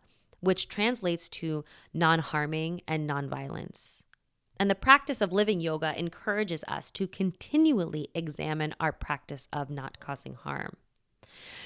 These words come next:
Now, upon hearing this, especially if it's a new, uh, concept to you, you might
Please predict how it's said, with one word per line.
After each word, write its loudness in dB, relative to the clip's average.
Now, 8
upon 4
hearing 4
this, 0
especially -2
if -6
it's -8
a -2
new, 2
uh, -4
concept -6
to -10
you, -6
you 0
might 0